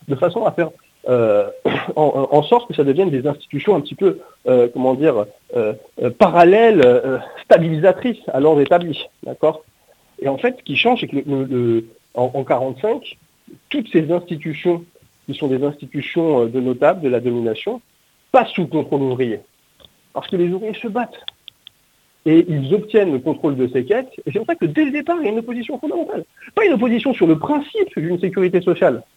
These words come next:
C'est pas ça l'enjeu. Tout le monde est d'accord pour une sécurité sociale après-guerre. Encore heureux, puisqu'elle existe déjà avant-guerre. Il y a des lois d'assurance sociale tout le temps. Il y a, il y a pas, il y a pas d'enjeu là-dessus.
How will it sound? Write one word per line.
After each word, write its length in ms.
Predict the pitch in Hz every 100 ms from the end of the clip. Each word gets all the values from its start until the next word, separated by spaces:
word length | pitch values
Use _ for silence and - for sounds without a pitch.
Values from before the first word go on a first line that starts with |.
| _ _ _ _
C'est 80 | 156
pas 120 | 262
ça 80 | 320
l'enjeu. 360 | 381 294 294 233 _ _ _ -
Tout 120 | 339
le 40 | 392
monde 100 | 330
est 60 |
d'accord 360 | 214 202 226 208
pour 100 | 185
une 80 | 175
sécurité 380 | 170 170 156
sociale 340 | 156 156 196 170
après-guerre. 400 | 143 170 170 160 - _ _ _
Encore 300 | 170 151 160
heureux, 240 | 214 285 392
puisqu'elle 300 | - 220 202
existe 220 | 185 196
déjà 200 | 226 240 -
avant-guerre. 440 | 220 208 180 143 - _ _ _ _ _ _ _ -
Il 40 |
y 60 | 131
a 20 |
des 80 | 160
lois 120 | 202
d'assurance 320 | 190 190 185
sociale 260 | 196 214 202
tout 80 | 196
le 60 |
temps. 220 | 165 110 - _ _ _ _ _ _
Il 60 | -
y 40 | 123
a, 40 |
il 60 | 127
y 40 |
a 20 |
pas, 100 | 131
il 60 | 123
y 40 |
a 40 | 131
pas 100 | 117
d'enjeu 320 | 135 170 381
là-dessus. 340 | 147 - 127